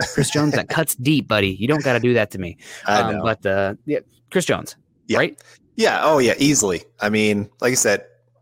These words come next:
Speaker 2: top three, at, at worst, top five interior defensive lineman football. And that's being honestly very critical at that point. I mean, i-, if all Bronco fans are being honest, he just is, he's,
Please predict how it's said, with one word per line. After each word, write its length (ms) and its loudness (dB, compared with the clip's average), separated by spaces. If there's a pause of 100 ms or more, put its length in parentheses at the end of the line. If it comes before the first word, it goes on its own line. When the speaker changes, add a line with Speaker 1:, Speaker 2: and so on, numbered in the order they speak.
(140)
Speaker 2:
top 340 0
three, 560 0 (640)
at, 180 0
at 200 -2
worst, 300 0
top 240 -2
five 560 0 (360)
interior 400 0
defensive 420 -4
lineman 360 -2
football. 600 -6 (180)
And 180 -2
that's 300 -2
being 440 0 (320)
honestly 340 0
very 300 0
critical 800 -2 (340)
at 140 -2
that 240 0
point. 380 -8
I 120 -2
mean, 340 -4
i-, 240 -4
if 320 0
all 240 2
Bronco 300 0
fans 320 0
are 60 0
being 240 0
honest, 420 0 (340)
he 140 0
just 300 0
is, 300 2
he's, 280 -6